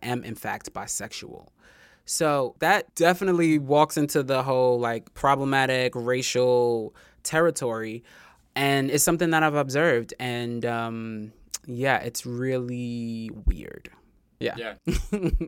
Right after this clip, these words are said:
Speaker 2: In those situations where you're either kind of being viewed as this feminine gay man in, in black communities or this sexualized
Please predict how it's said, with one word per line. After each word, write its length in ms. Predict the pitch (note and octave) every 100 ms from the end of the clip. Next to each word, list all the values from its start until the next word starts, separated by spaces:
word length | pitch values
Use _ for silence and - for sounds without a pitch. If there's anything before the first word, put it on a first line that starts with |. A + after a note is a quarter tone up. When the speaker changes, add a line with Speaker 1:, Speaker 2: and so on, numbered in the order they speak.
| - _ _
Speaker 2:
In 220 | B2+ C#3
those 200 | B2+ A#2+
situations 540 | B2 A2+ A2+ A#2 G#2+
where 80 | A2
you're 180 | G#2 G2
either 340 | A2+ A2+ G#2+
kind 160 | G#2 A2+
of 120 | F#2+
being 240 | G#2 G2+ F#2
viewed 260 | G#2+ G2+
as 220 | G#2 F#2+
this 480 | - G2 F#2+ - - -
feminine 560 | G#2+ G2+ G2+ G2+ G2 -
gay 460 | - G#2 G#2 G2 G#2 _ C#3
man 380 | G#2 G2+ F#2+ A2
in, 300 | A2+ A2 G2+
in 180 | A2+ G#2
black 220 | G2+ G2
communities 520 | A2 G2 F#2+ G2 F2+ -
or 460 | A#2 A2 G#2 G2 - _ _ _
this 580 | G#2+ G#2+ F#2+ - - - -
sexualized 920 | - A2 A#2 G#2 F#2+ F#2+ F#2 - -